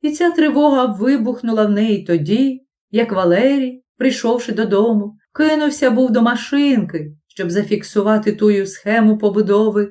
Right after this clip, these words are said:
нового твору. Вона вдарилася в сльози, та ще й словами докоряючи йому: «Невже та твоя схема дорожча тобі за мене?» І йому довелося відірватися від машинки,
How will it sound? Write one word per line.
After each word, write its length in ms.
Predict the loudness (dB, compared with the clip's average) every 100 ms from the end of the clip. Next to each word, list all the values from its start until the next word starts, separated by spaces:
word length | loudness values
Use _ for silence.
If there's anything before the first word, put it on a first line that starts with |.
| -2
нового 460 | 0 2 2 0
твору. 680 | -2 -4 -2 -2 -4 -6 -12 _ _ _ _ 0
Вона 260 | 2 2
вдарилася 560 | 2 0 2 0 0 -4
в 60 |
сльози, 600 | -6 -4 -2 -2 -4 -12 _ -4
та 100 | -4
ще 200 | 0 -2
й 40 |
словами 540 | 0 0 0 0 -2 -6
докоряючи 720 | -6 -4 -2 0 0 0 0
йому: 400 | 0 -4 -8 _ _ _ _ _ _
«Невже 500 | 0 2 0 0 0
та 200 | 2 0
твоя 320 | 2 2 2
схема 460 | 0 0 2 2 0
дорожча 480 | 2 2 0 -2 -2
тобі 240 | 0 0
за 140 | 0 0
мене?» 460 | 2 0 -2 -8 _ _ _ _ _ _
І 100 | 0
йому 260 | 2 2 2
довелося 640 | 2 2 2 2 0 -2
відірватися 840 | 0 0 0 0 -2 -2 -4 -2
від 160 | -2 0
машинки, 800 | -2 -4 -4 -2 -2 -4 -8